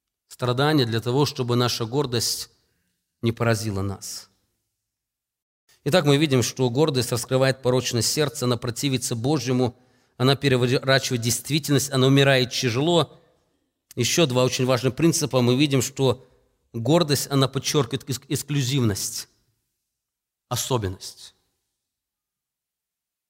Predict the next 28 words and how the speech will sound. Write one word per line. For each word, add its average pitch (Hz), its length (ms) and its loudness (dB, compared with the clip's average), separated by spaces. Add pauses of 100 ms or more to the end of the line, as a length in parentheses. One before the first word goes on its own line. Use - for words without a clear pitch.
(120)
Посмотрите 131 300 0
ещё 131 180 2
раз 127 140 0
на 135 40 2
эти 117 120 -2
слова. 127 340 2
"При 135 180 0
этом 131 280 2
Иоанн 127 160 4
сказал: 127 380 0
'Наставник, 127 680 0 (1120)
мы 135 180 4
видели 139 280 2
человека 139 480 2
именем 135 340 4
Твоим, 135 360 2
изгоняющего 127 760 2
бесов, 131 540 -2 (880)
и 135 80 0
запретили 135 560 2
ему, 135 200 4
потому 135 420 2
что - 200 0
он 131 140 6
не 123 80 4
ходит 120 340 -2
с - 100 -6
нами.'" 104 280 0